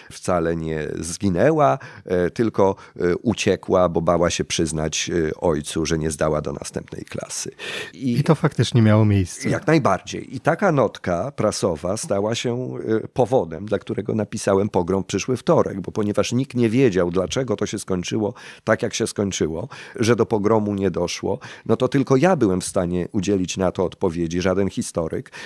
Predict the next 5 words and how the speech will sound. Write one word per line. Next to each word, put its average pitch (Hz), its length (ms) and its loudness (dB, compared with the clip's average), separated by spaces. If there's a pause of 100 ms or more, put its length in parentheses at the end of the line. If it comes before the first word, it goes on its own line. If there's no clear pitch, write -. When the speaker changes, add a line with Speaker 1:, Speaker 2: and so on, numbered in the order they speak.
(120)
Speaker 1:
bo 104 520 2
komisarz 101 400 -2
Maciejewski 104 560 0
żył 85 220 2
jeszcze. - 580 -10